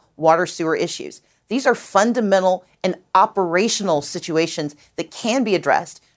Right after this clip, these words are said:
Georgia has an antiquated and outdated system. And in fact, the city of McIntyre is celebrating because they were finally able to get six million dollars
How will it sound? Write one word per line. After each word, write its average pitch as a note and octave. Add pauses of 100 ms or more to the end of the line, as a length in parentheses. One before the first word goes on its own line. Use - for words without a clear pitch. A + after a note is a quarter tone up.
Georgia G#3
has G3+
an E3+
antiquated F#3+
and E3+
outdated G3
system. D#3+ (220)
And -
in F#3
fact, G#3+
the G3
city -
of G3
McIntyre D#3+ (260)
is F3+
celebrating C#3 (220)
because F#3+
they G3+
were A3+
finally G#3+
able F#3
to E3
get -
six -
million G3+
dollars F3